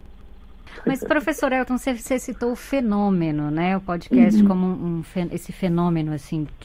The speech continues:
Speaker 1: da gente, a gente tem falado muito sobre isso, mas minha, minha dúvida é, no Brasil, a gente pode considerar que é um fenômeno também?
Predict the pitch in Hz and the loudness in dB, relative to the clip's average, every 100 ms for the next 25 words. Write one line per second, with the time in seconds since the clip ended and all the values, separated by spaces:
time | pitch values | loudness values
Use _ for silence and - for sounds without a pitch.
0 | - 151 156 151 190 - - 190 240 - | -12 -8 -6 -2 -2 -4 -6 -4 -4 -2
1 | 330 311 247 240 220 226 - 220 180 175 | -2 0 -2 0 0 0 -2 -2 0 -2
2 | 170 208 226 247 254 294 302 277 320 254 | -2 -4 -2 -2 -2 -2 0 0 0 2
3 | 320 214 214 196 180 170 156 - - - | 0 0 0 0 2 2 0 -2 -20 -20
4 | - - - - 226 370 466 339 269 208 | -20 -20 -20 0 6 6 6 4 4 2
5 | 233 262 233 220 247 - 311 254 202 - | 2 4 4 2 -2 2 6 6 4 0
6 | 202 196 185 190 185 190 180 175 190 175 | -2 0 2 2 2 0 -2 0 -2 0
7 | 165 165 160 - 160 151 143 170 170 180 | 0 0 -2 0 0 0 0 2 4 6
8 | 202 269 | 6 4